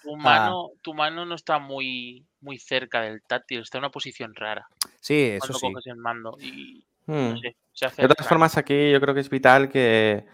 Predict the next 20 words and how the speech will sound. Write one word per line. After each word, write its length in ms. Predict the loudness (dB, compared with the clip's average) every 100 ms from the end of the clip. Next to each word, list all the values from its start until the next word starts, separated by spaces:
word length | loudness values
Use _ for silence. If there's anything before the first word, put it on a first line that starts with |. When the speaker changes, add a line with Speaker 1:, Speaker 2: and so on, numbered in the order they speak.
| _ 8
Speaker 3:
todos 300 | 10 10 6
los 120 | 4
mandos, 480 | 4 2 -2 -6 -14
¿no? 220 | -6 -2
Bueno, 340 | -2 -4 -6 -2
todos 200 | 2 4
los 120 | 4
mandos 360 | 2 0 0 -2
o 540 | -2 -2 -4 -6 -8 -14 _ _
los 200 | -4 -2
mandos 320 | 0 0 0 -2
más 220 | -4 -4
utilizados 600 | -8 -2 2 2 0 -10 _ _ _ _ _ 6
tengan 680 | 8 8 6 2 2 -4
el, 440 | -4 -4 -6 -8 -10 -4
el 260 | -4 -2
táctil, 440 | -4 -4 -8 -16 _ -12
¿no? 160 | -10
Porque 500 | -8 -6 -2 -2 -2 _ _ 2
cre-, 340 | 2 2 -14